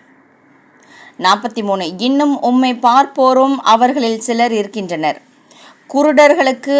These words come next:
அவர்கள் பார்க்காதவர்களாக இருப்பினும் நீர் வழிகாட்டுவீரா?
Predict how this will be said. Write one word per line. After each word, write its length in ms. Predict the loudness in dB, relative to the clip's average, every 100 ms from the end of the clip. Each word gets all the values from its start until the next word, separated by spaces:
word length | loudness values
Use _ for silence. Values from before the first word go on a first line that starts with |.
| 4 4
அவர்கள் 380 | 4 2 0 -2 2
பார்க்காதவர்களாக 1120 | 6 6 6 4 4 4 2 4 4 4 2 -4 -4
இருப்பினும் 480 | -6 -4 -2 0 0
நீர் 200 | -2 -4 0
வழிகாட்டுவீரா? 840 | -2 0 0 0 -2 -6 0 0